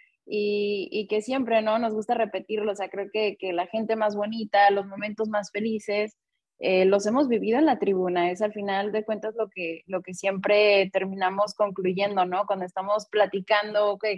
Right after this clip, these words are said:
tu, tu anécdota favorita, lo que sea, y casi siempre tiene que ver con el fútbol, casi siempre tiene que ver con el Atlas, y casi siempre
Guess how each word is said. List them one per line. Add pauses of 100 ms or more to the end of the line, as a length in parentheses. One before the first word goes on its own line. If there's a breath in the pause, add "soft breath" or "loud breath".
(140)
tu,
tu
anécdota
favorita,
lo
que
sea, (540)
y
casi
siempre (160)
tiene
que
ver
con
el
fútbol, (160)
casi
siempre
tiene
que
ver
con
el
Atlas,
y
casi
siempre